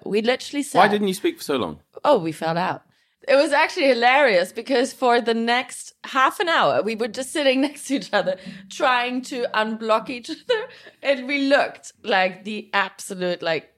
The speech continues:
Speaker 1: complete numbnuts next to each other. But our, both of our block lists together was probably the ultimate blockchain.
Speaker 2: Yeah, exactly.
Speaker 1: Mm-hmm.
Speaker 2: Just dates way back.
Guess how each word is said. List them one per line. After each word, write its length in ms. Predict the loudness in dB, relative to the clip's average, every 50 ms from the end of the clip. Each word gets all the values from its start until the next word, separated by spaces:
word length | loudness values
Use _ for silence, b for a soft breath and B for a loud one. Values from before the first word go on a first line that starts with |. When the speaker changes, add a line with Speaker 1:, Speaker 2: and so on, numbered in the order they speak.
| _ _ -12
Speaker 1:
complete 380 | -10 -10 -8 -4 -4 -4 -2 0
numbnuts 840 | 0 0 2 4 4 4 4 4 0 -2 -4 -8 _ -20 -20 -18 -16
next 300 | -16 -16 -16 -18 -18 -16
to 100 | -14 -12
each 100 | -10 -8
other. 120 | -6 -6 -2
But 200 | 0 0 0 0 2
our, 280 | 2 4 6 6 4
both 320 | 4 4 2 2 2 2 -2
of 120 | -4 -2
our 240 | 0 2 4 4 2
block 580 | 2 -2 -2 0 2 2 2 2 0 -6 -14 -14
lists 600 | -12 -10 -10 -12 -14 -16 -20 -18 -18 -18 -18 -16
together 680 | -16 -16 -10 -6 -2 -2 -2 -2 -2 -4 -4 -6 -10 -14 B B B B B B B _ -16
was 120 | -16 -14
probably 320 | -10 -10 -10 -10 -10 -12 -12
the 160 | -12 -12 -12
ultimate 360 | -12 -12 -14 -16 -18 -20 -20
blockchain. 520 | -18 -20 -20 _ _ -20 -20 -20 -20 -20 -20 _ _ _ -14
Speaker 2:
Yeah, 560 | -10 -8 -6 -4 -2 -2 0 0 -2 -2 -6 -10 _ -8
exactly. 640 | -6 -4 -2 -2 -2 -2 -2 -4 -6 -6 -6 -6
Speaker 1:
Mm-hmm. 80 | -8 -10
Speaker 2:
Just 180 | -10 -8 -4 -2
dates 300 | -2 -2 -2 -4 -6 -4
way 220 | -2 -2 -2 0
back. 480 | 2 2 2 0 0 -4 -14 -20 -20